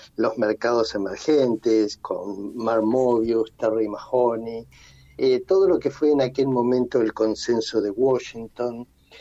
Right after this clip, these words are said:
eh, esas modas que se instalaron en Estados Unidos que si no eras global no existías, así que firmas prestigiosas tanto del mercado financiero como de la economía real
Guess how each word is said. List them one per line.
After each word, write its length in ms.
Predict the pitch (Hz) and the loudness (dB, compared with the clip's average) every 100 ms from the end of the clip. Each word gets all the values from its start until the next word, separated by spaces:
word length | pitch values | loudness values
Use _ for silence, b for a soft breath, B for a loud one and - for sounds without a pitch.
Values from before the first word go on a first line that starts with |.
| B | B
eh, 460 | - 139 135 131 127 135 135 - - | -2 2 4 4 2 0 -6 -12 -4
esas 320 | 151 185 165 | -2 0 -2
modas 480 | 143 160 180 185 185 | 0 2 4 2 0
que 140 | - | -4
se 140 | - 127 | -2 -4
instalaron 560 | - 117 120 139 139 | -2 0 2 4 2
en 40 | 120 | 0
Estados 440 | - 131 127 - | 0 0 0 0
Unidos 360 | 113 120 127 127 | 0 2 2 0
que 140 | - | -6
si 160 | - 110 | -4 0
no 140 | 120 | 2
eras 220 | 123 - | 0 0
global 760 | 113 98 107 104 104 123 127 123 | -4 -2 0 2 2 2 2 0
no 140 | 117 113 | -2 -4
existías, 760 | - 101 - 190 131 110 - - | -4 -8 -2 2 2 2 -4 -14
así 300 | 110 - 120 | -12 -10 -6
que 260 | 123 113 B B B B _ | -2 -4 B B B B _
firmas 480 | - 160 160 165 - | -4 2 4 2 0
prestigiosas 1120 | - 110 - 113 - 160 165 - 131 131 - - | -2 -6 -6 -10 -2 2 2 2 0 0 -4 -12
tanto 400 | - 135 131 120 | -2 -2 2 2
del 160 | 110 107 | 2 2
mercado 400 | 110 104 127 123 | 0 0 0 -2
financiero 720 | - 117 107 101 - 185 131 | -2 -2 -2 -2 0 2 2
como 180 | 113 107 | 0 0
de 140 | 104 | -2
la 60 | 101 | -4
economía 480 | - 107 107 127 117 | -8 -8 -4 -2 0
real 420 | 110 120 131 143 | 0 0 0 -2